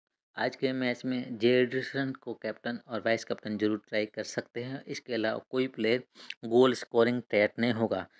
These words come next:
और off the bench कोई प्लेयर आएगा तो उसके बारे में डिस्कस करेंगे।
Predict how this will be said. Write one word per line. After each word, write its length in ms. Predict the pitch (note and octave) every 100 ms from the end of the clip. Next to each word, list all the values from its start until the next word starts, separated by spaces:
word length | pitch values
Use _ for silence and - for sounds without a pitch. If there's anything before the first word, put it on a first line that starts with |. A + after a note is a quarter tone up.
| _ _
और 160 | G#2+ A2
off 240 | B2 C#3+
the 100 | D#3
bench 260 | D#3 E3+ E3
कोई 120 | E3
प्लेयर 300 | D#3+ D3 D3+
आएगा 320 | C3+ C#3 C#3+
तो 100 | B2+
उसके 220 | B2 -
बारे 240 | B2 A#2+ B2
में 200 | B2+ A2
डिस्कस 380 | A#2+ - C3 A#2+
करेंगे। 440 | A#2+ B2 C3 C#3+